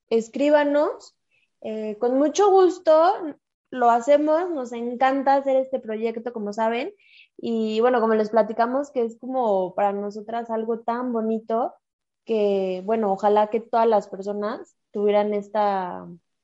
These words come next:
opción para sus hijos, ¿no? Entonces, no se olviden de compartirnos episodios, cualquier duda, de hecho, este,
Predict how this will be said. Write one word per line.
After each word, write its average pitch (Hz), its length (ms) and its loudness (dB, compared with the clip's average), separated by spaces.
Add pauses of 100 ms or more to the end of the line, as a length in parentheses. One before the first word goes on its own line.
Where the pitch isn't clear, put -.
opción 202 320 -4
para 208 180 0
sus 190 200 -8
hijos, - 420 -10 (380)
¿no? 220 260 -8 (420)
Entonces, 226 580 0 (300)
no 302 160 0
se 349 100 4
olviden 359 480 6
de 294 100 2
compartirnos 240 640 0
episodios, 254 760 -2 (380)
cualquier 277 540 4
duda, 277 460 4 (220)
de 254 220 -2
hecho, 254 240 0
este, 254 720 -2